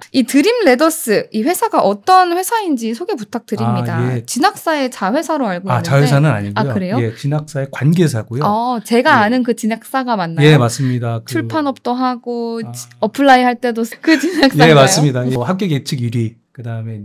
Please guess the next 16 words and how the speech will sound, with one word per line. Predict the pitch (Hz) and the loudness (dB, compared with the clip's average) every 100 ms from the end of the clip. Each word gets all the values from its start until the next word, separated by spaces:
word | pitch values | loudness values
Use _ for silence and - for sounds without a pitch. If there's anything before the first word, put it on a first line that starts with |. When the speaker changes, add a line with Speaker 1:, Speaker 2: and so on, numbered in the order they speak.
| - | -12
Speaker 2:
말씀하신 | 127 - 120 110 104 127 151 _ _ | -12 -6 -6 -6 -8 -10 -12 _ _
그 | - | -10
진학사가 | 143 139 147 147 151 | -2 -2 -2 -4 -8
맞고요. | 139 92 127 135 131 | -8 -12 -14 -14 -12
그 | 120 | -8
진학사의 | 123 123 135 127 | -6 -6 -8 -10
관계사고 | - 113 131 120 117 113 175 202 _ - | -8 -4 -4 -4 -6 -6 -8 -8 _ -6
저희가 | 139 143 | -2 0
이제 | 135 127 131 127 127 123 120 - | -2 -2 -2 -2 -2 -4 -6 -2
애덤이라는 | 139 170 190 185 165 156 147 143 139 139 135 131 | 4 6 6 6 4 4 2 0 -2 -4 -4 -6
프로젝트를 | - 196 180 - 147 | -6 -6 -6 -6 -8
통해서 | - 202 185 123 107 113 107 95 | -6 -4 -4 -4 -6 -6 -8 -8
에이아이와 | 117 131 135 131 131 127 127 175 185 | -4 -2 0 -2 -4 -6 -6 -8 -4
블록체인 | 131 123 139 135 | -6 -4 -4 -2
기술을 | 120 127 123 | -4 -6 -6
이용한 | 113 104 113 180 | -6 -8 -6 -6